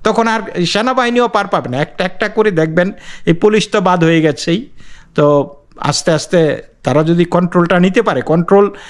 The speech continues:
এখন ওই তথাকথিত এনজিও গ্রাম সরকারের হাতে আছে, কিন্তু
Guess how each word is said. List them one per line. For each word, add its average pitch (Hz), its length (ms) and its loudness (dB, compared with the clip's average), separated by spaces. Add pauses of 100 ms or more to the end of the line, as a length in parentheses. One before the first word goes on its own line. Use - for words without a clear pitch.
(960)
এখন 175 320 0
ওই 165 140 2
তথাকথিত 170 640 0
এনজিও 165 420 2
গ্রাম 147 260 0 (120)
সরকারের 151 400 0
হাতে 131 300 0
আছে, 131 400 -4 (520)
কিন্তু 147 500 2